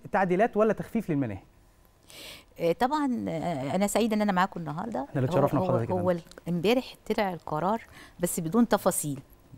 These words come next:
Speaker 2: يعني مفيش تفاصيل في ال-، في القرار.
Speaker 1: مم.
Speaker 2: لكن، آه، آه، ال-، ال-، ال-، القرار قرار حكيم.
Speaker 1: مم.
Speaker 2: لكن هو متأخر مش مشكلة، بس المهم إن جه.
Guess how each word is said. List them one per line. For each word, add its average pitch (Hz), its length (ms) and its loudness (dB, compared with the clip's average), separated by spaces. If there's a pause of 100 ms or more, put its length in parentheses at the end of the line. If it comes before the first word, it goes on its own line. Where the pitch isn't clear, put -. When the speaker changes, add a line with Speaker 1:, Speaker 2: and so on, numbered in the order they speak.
Speaker 2:
يعني 135 180 -8
مفيش 139 260 -10
تفاصيل - 400 -10
في - 160 -12
ال-، 147 480 -14 (380)
في - 100 -4
القرار. 135 400 -6 (460)
Speaker 1:
مم. 95 180 -2
Speaker 2:
لكن، 247 540 2
آه، 170 600 0
آه، 151 920 -6
ال-، 147 280 -6
ال-، 139 560 -6
ال-، - 40 -4
القرار 190 480 6 (800)
قرار 208 260 0
حكيم. 151 440 -6 (320)
Speaker 1:
مم. 120 200 -2 (380)
Speaker 2:
لكن 170 240 -4
هو 202 140 2
متأخر 185 500 -2
مش - 140 -10
مشكلة، 156 380 -4
بس 170 200 -2
المهم 214 360 4
إن 190 200 0
جه. 170 160 2